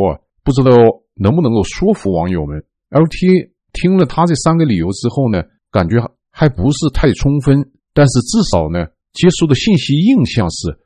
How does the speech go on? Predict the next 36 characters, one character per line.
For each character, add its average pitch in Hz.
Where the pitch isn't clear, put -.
还 -
不 202
能 104
忽 190
略 156
他 101
这 160
一 80
派 92
的 80
观 87
点。 78
尽 175
管 80
这 160
篇 113
报 120
道 107
的 98
观 113
点 80
目 104
前 80
是 78
少 -
数 117
派， -
或 -
者 87
甚 117
至 87
是 82
极 -
少 -
数 -
派 -